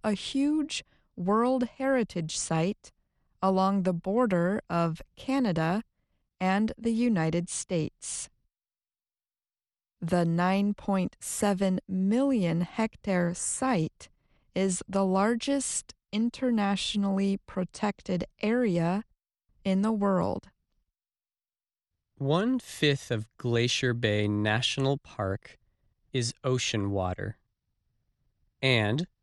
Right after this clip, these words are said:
Speaker 2: no point within the park is more than fifty kilometers from the coast.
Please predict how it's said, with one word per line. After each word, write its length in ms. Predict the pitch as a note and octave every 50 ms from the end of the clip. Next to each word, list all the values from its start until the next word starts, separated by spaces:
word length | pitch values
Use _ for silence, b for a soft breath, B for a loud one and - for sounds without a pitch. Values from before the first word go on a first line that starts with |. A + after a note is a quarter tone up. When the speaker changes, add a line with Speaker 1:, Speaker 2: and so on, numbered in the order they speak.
| _ _ _ _ _ _ _ -
Speaker 2:
no 460 | B2+ B2+ C3 C3+ D3 E3+ F#3 F#3+ F#3+ - -
point 420 | - - E3+ D#3 C#3 C3 C#3+ C#3 -
within 460 | - B2+ A#2 - - - C#3 C3 C3 B2
the 100 | A#2 A2
park 560 | - - - - C3 A#2 A2 A2+ - - - - _ _ _ _ _
is 240 | B2 B2 A#2+ A#2+ B2
more 340 | C3 B2+ B2+ C3+ C#3+ C#3+ C#3
than 160 | B2+ B2 A2+
fifty 680 | G#2+ - - - - F3 E3+ - - - - E3 E3
kilometers 840 | - - - C#3+ B2 A#2 A2+ A2+ A#2 A2+ A2 G#2 G2+ G2 F#2+ F#2+ -
from 300 | - - - A#2+ A2+ G#2+
the 100 | G2+ G#2
coast. 600 | - - - A2+ G2 G#2 A2 - - - - -